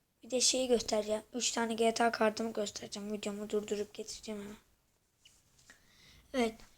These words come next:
Ship'imiz on dokuz numaralı. Üç yıldız. Atak kırk. Defans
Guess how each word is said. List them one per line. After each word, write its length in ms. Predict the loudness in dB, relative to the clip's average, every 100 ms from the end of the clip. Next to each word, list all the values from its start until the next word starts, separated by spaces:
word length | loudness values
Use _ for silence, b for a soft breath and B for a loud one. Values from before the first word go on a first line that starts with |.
| _ 2
Ship'imiz 800 | 6 6 4 2 6 6 6 -2 -6
on 160 | -2 2
dokuz 200 | 2 4
numaralı. 600 | 6 6 4 2 0 -2 _ _ -16 -8
Üç 240 | -2 2
yıldız. 400 | 2 2 -2 -6 -8 0
Atak 460 | 2 6 4 4
kırk. 420 | 8 10 8 2 -14 b b b -4
Defans 440 | 0 4 4